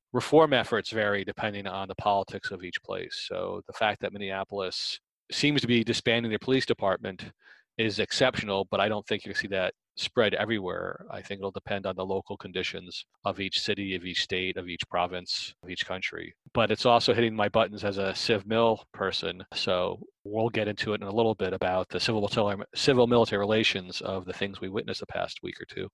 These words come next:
But it's also as a parent, my daughter's in Los Angeles and she's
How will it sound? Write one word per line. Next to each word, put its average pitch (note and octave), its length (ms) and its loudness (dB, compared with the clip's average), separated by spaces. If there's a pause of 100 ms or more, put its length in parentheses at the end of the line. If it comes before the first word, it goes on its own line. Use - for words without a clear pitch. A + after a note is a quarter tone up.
But B2+ 120 6
it's - 80 8
also C#3 240 8
as B2 60 6
a B2 60 4
parent, D#3+ 360 4
my G#2 140 0
daughter's A2+ 340 6
in A2+ 80 -2
Los A2 180 2
Angeles A2+ 460 2
and F2+ 100 -8
she's - 340 -6